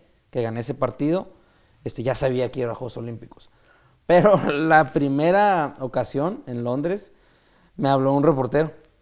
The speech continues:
Me habló un reportero y yo que dije, "No, hombre, bueno, ¿quién habla?". "Oye, fíjate, soy tal", no me acuerdo ni quién era el vato, ¿no? "Soy tal, de tal periódico. Oye, unas preguntas, ¿qué se siente ir a Juegos Olímpicos? ¿Qué, qué se siente calificar a Juegos Olímpicos?". Y yo de,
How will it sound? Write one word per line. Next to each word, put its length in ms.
Me 120
habló 180
un 60
reportero 680
y 500
yo 200
que 120
dije, 440
"No, 240
hombre, 340
bueno, 400
¿quién 160
habla?". 280
"Oye, 220
fíjate, 260
soy 240
tal", 460
no 60
me 80
acuerdo 200
ni 60
quién 240
era 140
el 100
vato, 320
¿no? 140
"Soy 200
tal, 280
de 100
tal 180
periódico. 500
Oye, 280
unas 260
preguntas, 340
¿qué 140
se 60
siente 220
ir 60
a 40
Juegos 220
Olímpicos? 440
¿Qué, 180
qué 120
se 100
siente 240
calificar 600
a 40
Juegos 240
Olímpicos?". 420
Y 40
yo 100
de, 180